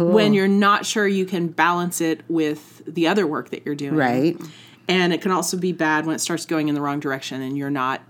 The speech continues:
Speaker 2: it's not really, you're not doing things that are in your wheelhouse. You're not
Speaker 1: Mm-hmm.
Speaker 2: getting joy out of 'em. You're not doing it as well as maybe somebody else might be able to do,
Speaker 1: Right.
Speaker 2: but you're doing it because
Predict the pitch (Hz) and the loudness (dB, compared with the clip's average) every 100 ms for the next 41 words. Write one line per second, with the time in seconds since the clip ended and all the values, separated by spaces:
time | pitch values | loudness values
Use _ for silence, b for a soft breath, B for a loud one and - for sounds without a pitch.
0 | _ - 160 165 - - 170 170 165 165 | _ -10 -4 -2 -2 0 -2 0 0 0
1 | 160 135 160 151 - 156 156 156 147 147 | 0 0 -2 -2 -2 -4 -4 -6 -6 -4
2 | 147 139 147 143 147 139 - 147 143 151 | -4 -4 -4 -4 -4 -4 -6 -6 -6 -6
3 | 147 147 143 139 131 135 135 143 147 B | -6 -6 -6 -4 -4 -4 -4 -6 -8 B
4 | B 170 165 165 160 170 160 151 151 143 | B 0 2 0 0 0 2 0 0 -4
5 | - B B 143 143 139 147 139 117 151 | -8 B B -6 -4 -2 0 -2 -4 -6
6 | 113 123 147 135 117 76 95 - 90 92 | -6 -6 -8 -8 -8 -8 -8 -8 -10 -12
7 | - _ 135 190 165 147 131 135 156 170 | -16 _ -6 -2 2 2 2 0 0 2
8 | 185 175 156 156 156 139 | 2 2 -2 -4 -4 -4